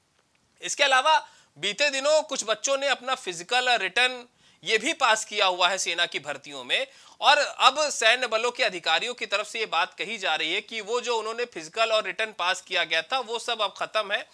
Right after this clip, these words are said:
अब अगर उन्हें सेना में भर्ती होना है तो इसी नियम के तहत, मतलब आज से ही वो नियम लागू हो गया है, इसी नियम के तहत इन भर्तियों के आधार पर ही उसे चयनित किया जाएगा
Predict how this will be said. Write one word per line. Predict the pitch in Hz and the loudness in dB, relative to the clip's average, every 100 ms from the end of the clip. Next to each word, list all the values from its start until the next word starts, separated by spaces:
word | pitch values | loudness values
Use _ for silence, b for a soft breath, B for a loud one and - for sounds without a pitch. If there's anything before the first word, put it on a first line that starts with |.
| B B B - | B B B 6
अब | 311 311 | 6 8
अगर | 285 294 262 | 6 6 6
उन्हें | 269 294 294 - _ | 8 8 4 -4 _
सेना | - 190 208 233 | -6 -2 2 0
में | 247 | -2
भर्ती | 170 165 - 240 | -4 -4 -4 -8
होना | 139 120 127 175 | -10 -10 -4 0
है | 185 254 311 B B - | 0 -2 -6 B B -6
तो | 294 294 - | -4 -4 -4
इसी | 240 339 359 | -2 2 4
नियम | 302 226 208 | 4 2 0
के | 196 185 | 0 -4
तहत, | 151 139 - | -4 -4 -6
मतलब | 165 247 233 - | -4 -2 -2 4
आज | 233 285 285 | 6 6 4
से | - 247 | 0 0
ही | 269 | 0
वो | 240 | -4
नियम | 214 202 208 | -2 -2 2
लागू | 170 156 190 165 | 2 2 0 -10
हो | 165 | -4
गया | 156 143 131 | 0 0 2
है, | 214 302 B B - | -2 -4 B B -6
इसी | 214 302 311 | -2 0 0
नियम | 254 220 208 | 0 0 0
के | 208 | -2
तहत | - 170 247 240 | 0 0 0 -2
इन | 220 | -6
भर्तियों | 165 156 - 170 175 | -6 -8 -8 -10 -8
के | 208 196 | -8 -2
आधार | 147 135 139 139 135 | -2 -2 -2 -2 -2
पर | 156 151 | -4 -8
ही | 214 | -8
उसे | 254 160 214 | -10 -8 -8
चयनित | 233 170 139 160 156 - | -6 -6 -6 -8 -14 -8
किया | 214 180 | 0 0
जाएगा | 120 104 101 101 | 0 -8 -14 -16